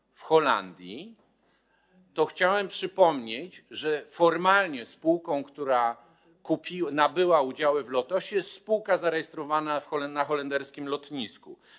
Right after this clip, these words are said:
Więc jeśli w przypadku T V N-u to była przeszkoda, to w przypadku Lotosu okazuje się, że holenderska spółka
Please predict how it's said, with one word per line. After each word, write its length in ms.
Więc 240
jeśli 360
w 40
przypadku 560
T 120
V 140
N-u 320
to 140
była 320
przeszkoda, 680
to 100
w 60
przypadku 680
Lotosu 560
okazuje 440
się, 200
że 120
holenderska 600
spółka 520